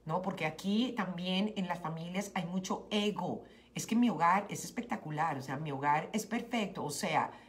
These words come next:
estoy hablando como una gomela, o sea, los hogares perfectos no existen. Aunque nosotros pongamos fotos divinas en Facebook con nuestros esposos y todo se ve en armonía,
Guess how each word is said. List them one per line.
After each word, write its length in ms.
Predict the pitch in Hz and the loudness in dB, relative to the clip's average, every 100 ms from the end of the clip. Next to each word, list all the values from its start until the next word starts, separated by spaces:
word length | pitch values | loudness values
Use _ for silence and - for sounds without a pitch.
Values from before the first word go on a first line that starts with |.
| - | -10
estoy 240 | - 180 - | -4 0 4
hablando 440 | 190 226 214 233 | 10 12 12 8
como 140 | 233 | 2
una 120 | 196 170 | 2 4
gomela, 560 | 208 202 190 127 120 - | 4 4 4 2 0 -2
o 40 | |
sea, 380 | - 175 - - | 0 2 2 -4
los 340 | 180 175 185 - | 0 2 2 2
hogares 480 | 190 196 196 196 220 | 6 12 12 10 4
perfectos 720 | 277 247 208 190 175 185 202 | 0 -2 0 -2 -2 -4 0
no 100 | 214 | 0
existen. 680 | 214 - 254 233 - 127 107 - - - | 0 0 0 0 -2 -4 -6 -12 -20 8
Aunque 300 | 202 202 208 | 10 10 6
nosotros 400 | 196 240 233 269 | 2 2 0 0
pongamos 480 | - 226 202 190 226 | 2 8 8 8 2
fotos 360 | - 240 240 220 | 4 4 4 2
divinas 600 | 226 208 220 208 233 - | 4 6 6 4 2 0
en 160 | 202 | -2
Facebook 600 | - 185 - 220 208 202 - - - | -2 -4 -2 2 2 0 -8 -10 0
con 200 | 214 208 | 2 2
nuestros 340 | 196 202 185 | 2 -2 -4
esposos 580 | 170 - 208 208 214 233 | -6 0 4 4 4 -2
y 100 | 220 | -2
todo 200 | 196 196 | 0 0
se 140 | 208 | 0
ve 240 | 185 180 - | -2 -2 0
en 140 | 196 | 2
armonía, 640 | 202 180 170 170 165 165 | 0 0 -4 -4 -2 -2